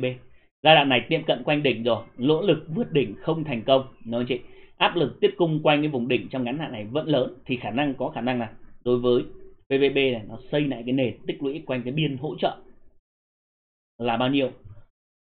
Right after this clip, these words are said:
<coughs> Hai mươi bảy chấm năm cộng trừ. Và biên cản là vẫn là cái biên ba mươi hai chấm năm đến vùng ba mươi ba cộng trừ trong giai đoạn này.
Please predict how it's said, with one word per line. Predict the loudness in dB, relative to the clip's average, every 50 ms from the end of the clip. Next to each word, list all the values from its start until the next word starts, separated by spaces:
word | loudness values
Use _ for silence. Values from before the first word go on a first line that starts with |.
| -2
<coughs> | 4 10 12 12 12 10 4 -2 -2
Hai | 2 2 4
mươi | 6 6
bảy | 6 6 6 4 2
chấm | -2 0 2 4
năm | 4 4 2 0 -2 -2
cộng | -2 -2 -2 -2
trừ. | -4 -4 -4 -6 -10 -18 -20 -20 -20 -20 _ _ _ _ _ 0
Và | 4 8
biên | 8 8 8 8
cản | 6 4 4 4 -6 -16 -20 -20 -16 -10
là | -6 -4 -2 0 0 2
vẫn | 2 2 2
là | 2 0
cái | 0 2
biên | 2 2 2 2 2 -2 -4
ba | -2 -2 0 0
mươi | 0 -2 -2
hai | -2 -2 -2 -2 -2 -4 -4
chấm | -4 -2 0
năm | 0 -2 -2 -6 -12 -18 -20 -20 -20 _ _ _ _ _ _ -6
đến | -4 -2 0
vùng | 0 -2 0 0
ba | 0 0
mươi | 0 0 2
ba | 0 0 -2 -4 -6
cộng | -8 -8 -8 -6
trừ | -6 -6 -6 -8
trong | -8 -8 -6 -6
giai | -6 -6
đoạn | -6 -8
này. | -10 -12 -12